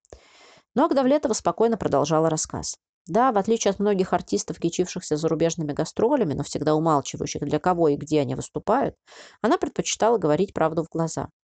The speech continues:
Тоже приучил Марат, не терпевший, когда коллеги перед журналистами распускали павлиний хвост и начинали самозабвенно врать.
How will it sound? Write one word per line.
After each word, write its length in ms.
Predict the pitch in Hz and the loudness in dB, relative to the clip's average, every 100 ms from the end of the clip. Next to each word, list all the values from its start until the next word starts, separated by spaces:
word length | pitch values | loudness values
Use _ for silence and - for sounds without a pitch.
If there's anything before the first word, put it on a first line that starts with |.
| _ - - _ _ | _ -20 -20 _ _
Тоже 240 | 233 277 | 0 0
приучил 420 | - 156 151 190 190 | 2 0 2 0 2
Марат, 340 | 185 156 135 | 2 0 -2
не 120 | 151 156 | -4 -2
терпевший, 500 | 190 - 143 - 127 | -2 0 -2 -2 -4
когда 260 | - 143 | -2 -2
коллеги 340 | 147 160 226 196 | 0 0 0 0
перед 280 | - 143 | -2 -2
журналистами 580 | 139 143 139 214 - 139 | -2 -4 0 0 -2 -4
распускали 500 | 135 - - - 180 | -6 -8 -8 -2 0
павлиний 400 | 165 139 147 139 | 0 -2 -2 -4
хвост 380 | - 170 220 - | -4 -2 -2 -2
и 40 | |
начинали 360 | 165 - 139 160 | -10 -4 -2 -2
самозабвенно 640 | - 143 - - 143 139 135 | -4 -6 -6 -2 -2 -2 -4
врать. 320 | 123 - | -6 -8